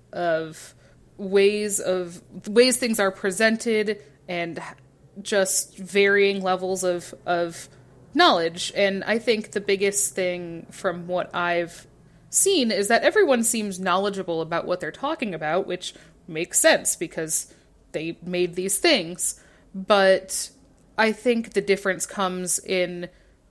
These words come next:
whether or not the people doing them have, make you believe that you should listen to them,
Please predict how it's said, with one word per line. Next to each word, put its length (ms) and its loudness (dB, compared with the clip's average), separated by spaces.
whether 380 2
or 120 2
not 480 -4
the 120 -4
people 600 -6
doing 500 -2
them 400 -6
have, 760 -4
make 320 4
you 140 0
believe 460 0
that 160 -2
you 120 -6
should 220 -10
listen 360 -6
to 120 -12
them, 300 -10